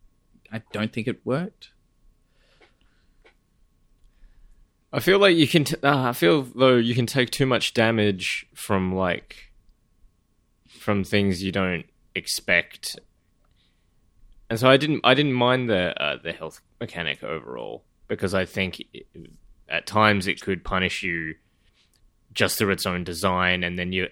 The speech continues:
Speaker 2: and then you're getting into, like, Super Meat Boy of, like,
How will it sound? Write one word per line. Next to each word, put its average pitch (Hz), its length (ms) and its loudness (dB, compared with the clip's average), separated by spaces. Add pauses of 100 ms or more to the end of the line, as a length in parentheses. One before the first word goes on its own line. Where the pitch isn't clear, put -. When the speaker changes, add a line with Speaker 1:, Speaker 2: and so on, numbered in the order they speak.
Speaker 2:
and 110 120 -4
then 117 80 4
you're 120 100 6
getting 110 200 6
into, 101 180 -2
like, 95 200 -2
Super 101 260 -6
Meat 95 300 -4
Boy 90 440 0 (320)
of, 87 120 -14
like, 82 380 -6